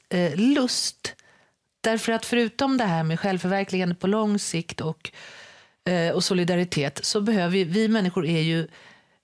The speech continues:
eh, i någon utsträckning alla luststyrda. Och om man tar det exempel som är den världen jag lever i, då kulturen, och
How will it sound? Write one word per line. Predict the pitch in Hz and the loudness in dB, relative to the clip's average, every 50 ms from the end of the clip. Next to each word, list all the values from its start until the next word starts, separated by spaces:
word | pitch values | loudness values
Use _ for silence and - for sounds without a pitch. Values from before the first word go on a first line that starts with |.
| _ - - | _ -6 -2
eh, | 175 170 160 156 156 151 151 143 - _ _ _ _ _ - | 0 2 2 2 2 2 0 0 -2 _ _ _ _ _ -2
i | 208 | 0
någon | 226 233 226 220 202 | 2 4 4 4 2
utsträckning | 185 - - - 160 156 - 151 165 175 | 2 0 -2 -4 -4 -2 -2 -2 0 0
alla | 165 147 143 | 0 0 2
luststyrda. | 160 208 233 - - - - - - - - 262 254 226 175 - 151 170 185 - _ _ _ _ _ _ _ _ _ - | 2 2 2 0 -2 -6 -4 -4 -6 -4 0 0 0 0 -2 -2 -4 -6 -6 -8 _ _ _ _ _ _ _ _ _ -6
Och | - 180 - | -6 -2 0
om | 196 196 | 2 2
man | 202 208 | 2 2
tar | 196 247 247 226 | 2 0 0 2
det | 196 170 156 | 2 0 0
exempel | 160 - - 214 202 202 196 - 180 175 | 0 -2 -2 0 0 -2 -2 -2 -2 -2
som | - - 160 156 151 | -2 -2 -2 -2 0
är | 147 143 | 0 -2
den | 135 143 151 147 | -2 -2 -2 -2
världen | 147 151 143 151 156 175 | 0 -2 -2 0 0 0
jag | 214 226 220 202 | 0 0 0 0
lever | 170 139 143 143 151 156 | 0 -2 -2 -2 -2 -2
i, | 147 143 131 120 123 143 143 | 0 0 0 0 -2 -2 -2
då | 143 143 139 139 | -2 -2 -4 -4
kulturen, | - - 156 151 - - 226 233 233 220 226 226 226 220 214 214 208 | -4 -6 -6 -6 -2 0 0 2 2 2 0 0 0 0 0 0 0
och | 190 180 165 160 156 151 151 131 | 0 0 0 0 0 0 -2 -4